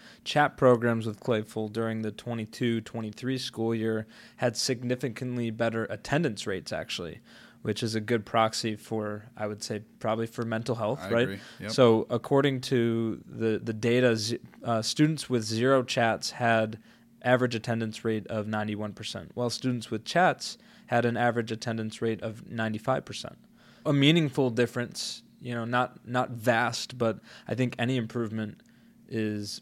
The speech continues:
Speaker 1: is a massive win for students and parents and educators alike.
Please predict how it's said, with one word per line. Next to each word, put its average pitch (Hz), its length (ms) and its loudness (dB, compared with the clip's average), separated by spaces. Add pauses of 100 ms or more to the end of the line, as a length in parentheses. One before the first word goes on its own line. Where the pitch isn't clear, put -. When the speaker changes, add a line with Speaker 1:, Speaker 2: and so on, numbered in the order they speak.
Speaker 1:
is 107 220 -6 (180)
a 110 80 -6
massive 107 540 0
win 104 340 -6
for 101 400 -8
students 110 420 -4
and 104 120 -12
parents 110 420 -8
and 110 280 -10 (100)
educators 113 480 -6
alike. 110 400 -4